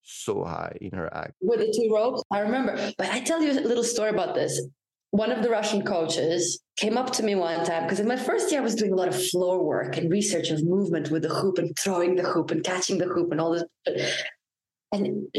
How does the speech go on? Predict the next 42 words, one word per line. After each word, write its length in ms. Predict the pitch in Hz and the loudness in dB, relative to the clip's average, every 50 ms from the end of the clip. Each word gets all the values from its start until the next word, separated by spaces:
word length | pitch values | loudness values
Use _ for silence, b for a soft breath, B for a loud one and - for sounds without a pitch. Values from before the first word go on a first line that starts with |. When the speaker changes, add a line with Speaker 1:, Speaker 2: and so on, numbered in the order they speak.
| - - - - _ - | -6 -6 -8 -14 _ -2
Speaker 2:
they 160 | 220 240 247 | -2 0 2
came 200 | 247 277 269 262 262 | 2 2 2 2 2
to 100 | 247 226 | 2 2
me 80 | 220 | 2
and 100 | 214 208 | 2 2
they 40 | 208 | 2
said, 280 | 208 214 190 185 202 202 - - - _ _ _ _ _ _ _ _ _ _ _ | 2 2 2 2 0 -2 -2 -6 -10 _ _ _ _ _ _ _ _ _ _ _
"Masha, 240 | 190 208 208 - 196 | 0 0 0 0 0
you 80 | 220 | 2
know, 160 | 226 254 269 - | 2 2 2 0
all 140 | - 233 | 0 0
this 260 | 220 226 226 - - - | 0 0 0 0 0 0
is 400 | - - - - - - - - | 0 0 0 2 2 2 2 2
great 240 | - 254 269 - | 2 2 0 2
what 160 | 208 208 208 208 | 0 0 0 0
you're 100 | 196 - | 2 2
doing, 360 | 202 196 202 196 185 180 175 | 2 2 2 2 2 2 2
but, 280 | 175 170 - - - | 0 0 0 -2 -2
uh, 240 | - 165 175 175 175 175 170 | -2 -2 0 0 0 0 0
when 120 | 165 208 254 | 2 2 2
are 40 | 349 | 4
you 40 | 349 | 4
gonna 140 | 311 285 | 2 2
stop 420 | 269 - - - 226 208 208 214 220 | 0 0 0 0 -2 -2 -2 -2 -2
this 140 | 202 180 - | -2 -2 -2
crawling 480 | - - 185 170 180 185 170 165 156 156 | -2 -2 0 0 2 2 0 0 0 2
on 120 | 160 156 | 2 2
the 60 | 151 156 | 0 0
floor 360 | - - 156 160 160 160 160 | 0 0 0 2 2 0 0
stuff 380 | 160 - - 139 156 160 - - | -2 -2 -2 -2 -2 -2 -2 0
and 160 | - 160 160 156 | 0 0 0 0
go 440 | 160 - - - - - - 170 165 | 0 0 0 0 -2 -2 -2 -2 -2
high?" 320 | - - - - - - - - | -2 -4 -4 -4 -4 -6 -4 -4
<laughs> 680 | 151 - - 202 - - 262 247 - - 294 - - - | -4 -4 -4 -8 -10 -10 -12 -12 -8 -8 -10 -10 -8 -6
And 160 | 226 185 180 | -2 0 0
I 40 | 185 | 2
was 240 | 180 170 190 180 185 196 | 2 2 0 2 2 0
like, 120 | 196 196 - - - - - | 0 0 -2 -4 -6 -6 -2
"Oh." 440 | - - - - - - - 320 B B B B B B B B B _ - | 0 0 2 2 2 0 0 -2 B B B B B B B B B _ -6
And 280 | 208 196 208 226 226 | -2 0 2 4 4
they 320 | 262 269 294 302 294 302 311 | 4 4 4 4 2 2 2
said 300 | 254 240 220 190 185 | 2 2 2 2 2